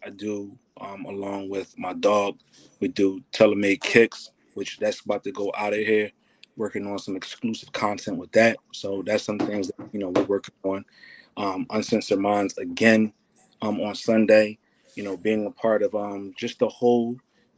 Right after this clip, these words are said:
um, you know, Telemade Kicks network and, um, you know, making sure, you know what I mean, that that gets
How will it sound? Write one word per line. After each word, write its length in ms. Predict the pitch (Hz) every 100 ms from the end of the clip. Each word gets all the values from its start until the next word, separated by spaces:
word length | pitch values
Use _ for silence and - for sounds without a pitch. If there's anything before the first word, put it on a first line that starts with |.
| - 117
um, 540 | 110 104 101 101 -
you 100 | 131
know, 120 | 101
Telemade 520 | - 110 110 107 104 -
Kicks 260 | 110 -
network 520 | 104 110 - 110 104 - _ - - _ -
and, 100 | 98
um, 160 | 101 95
you 100 | 117
know, 140 | 107 98
making 340 | 104 107 92
sure, 480 | - 110 104 98 - _ _ _ _
you 80 | 104
know 60 | 101
what 80 | 101
I 20 |
mean, 200 | 101 95 98
that 160 | 95
that 200 | 104 95
gets 500 | 104 98 - - -